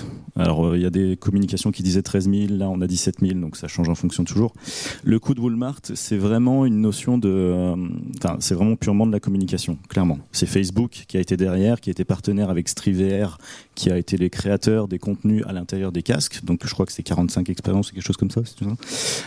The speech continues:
euh, qui étaient fournis en étagère à l'intérieur des différents casques. Donc dix-sept mille casques. Donc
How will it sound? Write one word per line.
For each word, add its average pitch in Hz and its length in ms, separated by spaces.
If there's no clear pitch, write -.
euh, 92 380
qui - 200
étaient 107 160
fournis 117 580
en 107 300
étagère 107 560
à 101 60
l'intérieur 107 320
des 104 80
différents 98 320
casques. - 320
Donc 101 260
dix-sept 120 420
mille 123 140
casques. - 360
Donc - 260